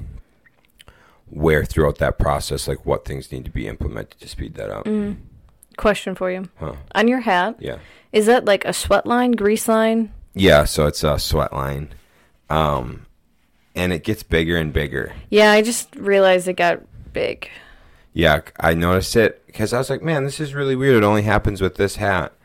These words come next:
Speaker 1: Um, but my other hats are just, like, a different color that doesn't show it as well.
Speaker 2: Mm-hmm.
Speaker 1: But it's on, like, all my hats.
Speaker 2: Yeah.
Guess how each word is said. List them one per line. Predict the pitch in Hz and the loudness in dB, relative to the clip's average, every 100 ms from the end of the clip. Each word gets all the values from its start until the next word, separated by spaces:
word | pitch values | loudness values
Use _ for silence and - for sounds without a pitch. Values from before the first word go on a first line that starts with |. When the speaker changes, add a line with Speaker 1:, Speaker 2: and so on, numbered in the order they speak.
| _ _ _ - | _ _ _ -4
Speaker 1:
Um, | 82 82 | -2 0
but | 82 - | -2 -4
my | 80 80 | -4 -4
other | 67 82 87 | -2 -2 -4
hats | 90 95 - | -4 -6 -4
are | 82 | -6
just, | 71 71 - | -6 -10 -8
like, | 73 67 - - _ _ _ _ - | -6 -6 -10 -20 _ _ _ _ -8
a | 78 | -6
different | 76 - 80 - | -4 -2 -2 -2
color | - 71 78 | -6 -2 -4
that | - | -4
doesn't | 78 78 | -6 -6
show | - 76 76 | -6 -4 -2
it | 80 | -2
as | 90 | 2
well. | 101 113 123 | 6 6 4
Speaker 2:
Mm-hmm. | - 101 98 - 202 | -2 -6 -6 -4 0
Speaker 1:
But | 85 | 0
it's | 85 | 0
on, | 85 82 | -2 -2
like, | 76 - | -4 -4
all | 62 | -6
my | 58 52 | -6 -8
hats. | 82 53 50 - - | -8 -10 -12 -12 -4
Speaker 2:
Yeah. | 196 190 190 | 0 0 -2